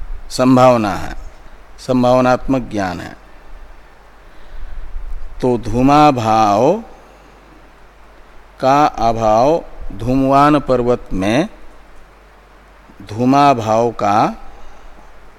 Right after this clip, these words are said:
आरोपात्मक ज्ञान, ये अयथार्थ ज्ञान हो जाएगा। तद अभाव वद विशेष्यक,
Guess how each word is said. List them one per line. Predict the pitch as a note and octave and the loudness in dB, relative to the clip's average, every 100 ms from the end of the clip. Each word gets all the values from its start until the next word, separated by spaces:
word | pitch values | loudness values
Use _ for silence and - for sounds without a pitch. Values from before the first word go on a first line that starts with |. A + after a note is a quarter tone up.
| - - | -14 -2
आरोपात्मक | A2+ B2+ C#3+ C3+ B2 - C#3+ C3 A2+ | 2 4 4 4 2 2 0 0 -6
ज्ञान, | G#2+ F#2+ F2+ A#2+ G#3+ - - - - - - - | -4 -2 0 0 -2 -8 -20 -20 -20 -20 -20 -10
ये | C#3 D3 | -6 0
अयथार्थ | D3+ E3 D#3+ D#3+ D3 C3+ | 4 6 6 4 2 0
ज्ञान | C3+ B2+ B2 | -2 0 -2
हो | A#2+ | -4
जाएगा। | A#2+ A#2 A#2 D3+ - - - - - - - - - - - - - - - - - - - - | -8 -8 -10 -14 -18 -20 -20 -20 -20 -20 -20 -20 -20 -20 -20 -20 -20 -20 -20 -20 -20 -20 -6 4
तद | D3 C#3 | 4 4
अभाव | B2 A#2+ A#2+ D3+ G#3 - - - | 2 4 6 6 4 -4 -20 -10
वद | B2+ C#3 C3+ | -2 -2 0
विशेष्यक, | C3+ - D3+ - C#3 C3 | -2 2 2 2 -4 -4